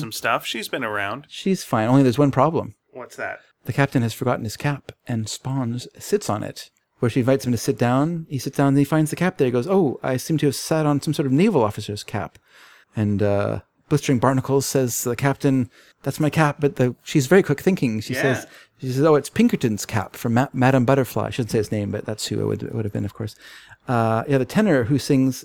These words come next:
Speaker 2: in Madame Butterfly. So he forgot it yesterday, so that's very quick thinking. She put, puts that in the closet. So the captain has his, uh, cap.
Speaker 1: And y-, something I like is that she was originally just kind of a straight comedy relief character.
Speaker 2: Mm-hmm.
Speaker 1: You think, like, she's
Speaker 2: Yeah.
Speaker 1: a bit of a stiff.
Speaker 2: Yeah,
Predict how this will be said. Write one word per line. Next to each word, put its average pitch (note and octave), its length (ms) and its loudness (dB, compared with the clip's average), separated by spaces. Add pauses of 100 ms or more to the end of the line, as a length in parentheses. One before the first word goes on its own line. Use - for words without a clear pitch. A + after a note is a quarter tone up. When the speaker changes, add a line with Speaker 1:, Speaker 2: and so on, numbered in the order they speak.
(120)
Speaker 2:
in C3 120 0
Madame B2+ 240 0
Butterfly. C#3 400 -4
So A2+ 260 -10 (320)
he - 100 -2
forgot C#3 220 2
it B2+ 40 0
yesterday, B2 320 2
so C3+ 140 2
that's D3 160 2
very C#3 200 4
quick - 160 -6
thinking. G#2 300 -6
She A#2+ 120 -6
put, - 240 -4 (160)
puts D#3+ 160 -2
that F#3 120 6
in D3 60 4
the C3+ 60 2
closet. C#3 400 -4 (340)
So - 140 -14
the A#2+ 60 -10
captain A#2 260 -4
has A2 160 -2
his, G#2+ 240 -8
uh, G2 220 -6 (120)
cap. - 280 -6 (680)
Speaker 1:
And C3 420 -6
y-, F#2+ 260 -12
something A#3+ 340 -6
I E3+ 60 2
like D3 280 2
is B2+ 140 -4
that B2+ 200 -4
she - 180 -6
was G#3 120 -6
originally E3+ 380 -6
just - 200 -12
kind C#3+ 140 -4
of A#2+ 60 -6
a A#2 40 -12
straight - 320 -6
comedy B2+ 340 -4
relief A#2+ 360 -8
character. - 380 -8
Speaker 2:
Mm-hmm. F3 160 4
Speaker 1:
You G#3 60 6
think, C3 200 -4
like, A2+ 220 -4 (240)
she's D#3+ 100 0
Speaker 2:
Yeah. A#2+ 140 4
Speaker 1:
a D#3+ 40 -4
bit D#3 120 -2
of C#3+ 80 -8
a C#3+ 40 -8
stiff. - 540 -4
Speaker 2:
Yeah, B2+ 300 4